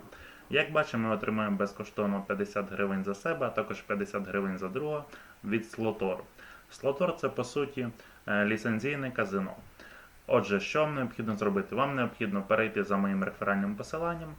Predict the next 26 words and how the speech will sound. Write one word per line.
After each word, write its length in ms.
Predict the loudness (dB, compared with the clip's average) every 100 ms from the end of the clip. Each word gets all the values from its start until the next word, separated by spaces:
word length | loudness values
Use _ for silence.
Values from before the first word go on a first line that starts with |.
| -4
зареєструватись 920 | 4 6 6 0 -2 0 0 -2 -6
та 160 | -2 0
пройти 320 | 0 0 2
верифікацію 720 | 2 0 -2 2 2 2 -2
через 280 | 2 2 2
ДІЮ. 300 | -4 -8 -8 -16 -18 -18 -18 -8
І 80 | -2
відразу 440 | 4 8 8 6
після 280 | -2 0 0
проходження 500 | 0 0 0 2 2
верифікації 760 | 2 0 -2 2 2 2 0
ви 80 | 2
отримаєте 520 | 2 0 -2 -2 0
на 100 | -2
свій 160 | 0 -4
баланс 440 | 0 0 0 -4
п'ятдесят 420 | -4 -4 -2 -2
гривень. 360 | -2 -4 -6 -6 -14 -18 -18 -4
Далі 280 | 4 4 6
ви 120 | 2
можете 360 | 2 0 -2 -8
скопіювати 640 | -6 -2 2 6 6 4
своє 280 | -2 2 2
реферальне 480 | 2 0 0 2 -2
посилання, 580 | -4 -2 0 0 -2 -6
запрошувати, 560 | -4 -2 0 0 -2